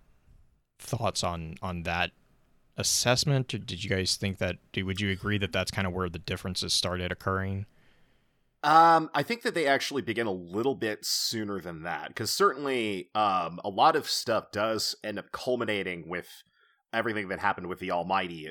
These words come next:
Speaker 2: of course, but one of the big things, um, that I kinda took away from it was that the heart of, the Black Heart never was ripped out of the Black Garden.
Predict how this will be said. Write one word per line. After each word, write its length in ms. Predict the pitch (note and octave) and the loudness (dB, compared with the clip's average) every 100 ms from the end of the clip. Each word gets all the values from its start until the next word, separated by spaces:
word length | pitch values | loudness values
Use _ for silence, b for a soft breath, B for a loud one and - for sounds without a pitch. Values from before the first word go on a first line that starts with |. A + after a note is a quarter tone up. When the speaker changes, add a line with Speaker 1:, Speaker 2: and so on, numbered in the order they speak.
| - | -14
Speaker 2:
of 100 | - | -12
course, 380 | - G#2 E2 - | -6 -4 -4 -6
but 200 | - A2 G2 | -6 -6 -6
one 120 | F2+ C3 | -2 -2
of 120 | G#2+ | -2
the 160 | E2+ D2+ - | -8 -10 -4
big 280 | C#3 E3 A#2 | -2 -2 -8
things, 580 | - D#2 - - - - b b b b - | -10 -10 -10 -6 -6 -6 b b b b 0
um, 360 | G#2 G2 F#2 F2 | 4 4 2 0
that 100 | F#2 | -4
I 40 | |
kinda 180 | F#2+ F2 | -4 -8
took 200 | - F#2 | -8 -8
away 220 | F2 E2+ | -6 -6
from 300 | D#2+ - E2 | -6 -6 -6
it 140 | D#2 D#2 | -6 -8
was 520 | F#2+ F#2+ E2+ E2 - G2+ F2+ | -4 -2 -2 -4 -6 -8 -4
that 460 | F#2 E2+ E2+ F#2+ | -2 -2 -4 -10
the 80 | G2 | -10
heart 440 | - C#3+ C3+ - - | -4 2 2 2 -6
of, 400 | A2 G2+ F#2+ - - _ - | -4 -4 -6 -12 -20 _ -12
the 160 | F#2+ | -4
Black 240 | A2 B2 - | 4 4 4
Heart 280 | A#2 F2+ | -2 -2
never 360 | F2+ F#2+ G#2 G#2+ | -4 -4 -4 -6
was 200 | G2 F#2 | -8 -6
ripped 280 | E2 F#2 - | -4 -6 -2
out 200 | F#2 F2 | -4 -4
of 80 | - | -8
the 60 | |
Black 320 | D#2+ E2+ D2+ | -6 -4 -4
Garden. 440 | E2 D#2+ - - | -8 -10 -10 -16